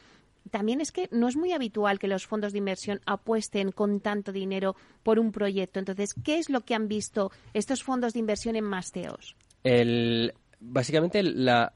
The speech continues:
Speaker 2: recaudar dinero para una empresa como Masteos es simplemente para poder crecer los equipos de recursos humanos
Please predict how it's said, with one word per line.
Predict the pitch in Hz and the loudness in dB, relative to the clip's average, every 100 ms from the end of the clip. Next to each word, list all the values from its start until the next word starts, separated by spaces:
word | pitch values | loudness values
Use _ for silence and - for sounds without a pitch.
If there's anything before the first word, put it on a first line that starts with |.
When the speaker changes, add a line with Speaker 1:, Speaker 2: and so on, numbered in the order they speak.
| - | -6
Speaker 2:
recaudar | 131 135 135 139 147 147 170 143 | 6 8 10 8 10 10 10 10
dinero | 117 117 131 127 110 | 6 10 12 12 10
para | 117 120 | 4 4
una | 117 | 2
empresa | 117 110 127 - 131 120 113 | 0 2 0 2 4 4 4
como | 120 113 | 2 0
Masteos | 113 117 - 117 131 170 - - - _ _ _ _ _ _ _ - | 0 -2 0 4 4 4 -4 -16 -20 _ _ _ _ _ _ _ 0
es | 120 117 113 110 - - - _ _ - | 2 2 0 -2 -6 -10 -16 _ _ -12
simplemente | - 160 143 143 165 170 214 | -2 0 2 2 2 0 0
para | 156 123 | 2 2
poder | - 127 127 127 | 2 4 4 4
crecer | - 135 131 - 156 165 175 - | 0 0 0 0 2 2 2 -2
los | 123 123 117 - | -2 0 0 -4
equipos | 120 120 156 - 180 202 - - _ _ | -8 -8 -8 -2 -2 -4 -10 -20 _ _
de | - 120 120 | -10 0 0
recursos | 120 131 - 143 | 0 -2 -4 -4
humanos | 135 131 160 175 | -2 0 0 -4